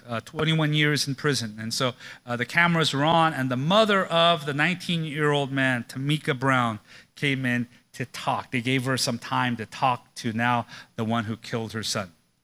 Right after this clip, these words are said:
And we, we've seen this, whether it's fictional movies or in real life, but they, it's time where they share their heartache, and "You did this, and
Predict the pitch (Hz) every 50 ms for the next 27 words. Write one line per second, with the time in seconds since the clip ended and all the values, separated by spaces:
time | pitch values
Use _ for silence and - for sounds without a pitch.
0 | _ _ _ _ _ _ _ - 147 156 160 147 - 165 175 220 254 240 220 233
1 | 214 - - - 160 147 139 131 131 - 147 147 147 143 131 120 - - 156 143
2 | - - 139 127 127 135 139 131 131 117 127 123 120 127 131 135 139 127 120 120
3 | 131 135 127 - - 120 113 135 131 123 - - - - - 131 131 - - 139
4 | 139 139 139 135 131 127 135 127 - - 143 143 143 143 135 139 135 135 120 -
5 | 131 131 131 127 127 131 131 - 123 113 113 123 139 143 131 135 123 - - 131
6 | 127 127 127 - - 131 117